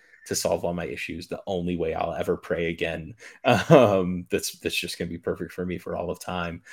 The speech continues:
Um, so I think that there's help in, health in practicing and perusing and browsing and,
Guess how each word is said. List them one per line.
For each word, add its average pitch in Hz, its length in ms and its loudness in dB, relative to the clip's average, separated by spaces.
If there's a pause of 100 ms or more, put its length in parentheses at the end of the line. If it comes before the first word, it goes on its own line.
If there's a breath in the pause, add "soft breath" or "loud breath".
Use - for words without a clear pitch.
(340 loud breath)
Um, 87 460 2 (280)
so - 140 6
I 117 60 10
think 180 180 6
that 156 80 6
there's 123 200 2
help 113 320 4
in, 92 320 -6
health - 500 -2
in 90 400 -8 (1000)
practicing 110 580 -2
and 90 100 -12
perusing 98 540 -6
and 90 120 -10
browsing 95 520 -6
and, 90 240 -8